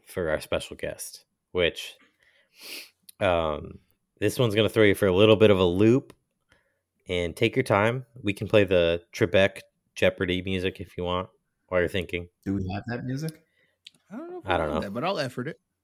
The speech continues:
Speaker 1: We'll, we'll figure it out.
Speaker 3: Yeah,
Speaker 1: So
Speaker 3: I'll effort
Speaker 1: we
Speaker 3: it.
Speaker 1: had a show a couple weeks ago, uh, maybe a couple months ago at this point, where Warren, Chris, and I all picked our Mount Rushmore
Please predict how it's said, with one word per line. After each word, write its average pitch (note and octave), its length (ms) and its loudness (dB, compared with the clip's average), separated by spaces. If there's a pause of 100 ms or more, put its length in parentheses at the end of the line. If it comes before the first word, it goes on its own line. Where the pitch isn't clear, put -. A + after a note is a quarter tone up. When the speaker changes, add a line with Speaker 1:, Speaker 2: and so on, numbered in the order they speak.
(880)
Speaker 1:
We'll, E3 140 2
we'll D#3+ 140 0
figure F#2+ 200 4
it D2+ 60 -2
out. D#2+ 180 -6 (1000)
Speaker 3:
Yeah, - 0 -
Speaker 1:
So D3+ 200 10
Speaker 3:
I'll B2 80 0
effort G2 100 -6
Speaker 1:
we C#3+ 120 6
Speaker 3:
it. F#3 40 10
Speaker 1:
had F#3 100 8
a F3 60 8
show D3+ 800 6 (140)
a A2 80 -4
couple C3+ 280 0
weeks A#2+ 240 -2
ago, F#2 480 0 (600)
uh, A#2 180 -10
maybe D3+ 420 -4 (140)
a - 40 -20
couple G2+ 240 -6
months G2 280 -4
ago D#2+ 160 0
at D#2 60 -4
this G2 140 -4
point, E2+ 300 -6
where E2+ 380 0 (720)
Warren, C3+ 260 2
Chris, B2+ 240 2
and G#2 80 -2
I F2+ 200 0
all F#2 320 4
picked - 340 -2
our E2+ 260 2
Mount E2 320 -2
Rushmore E2+ 680 -4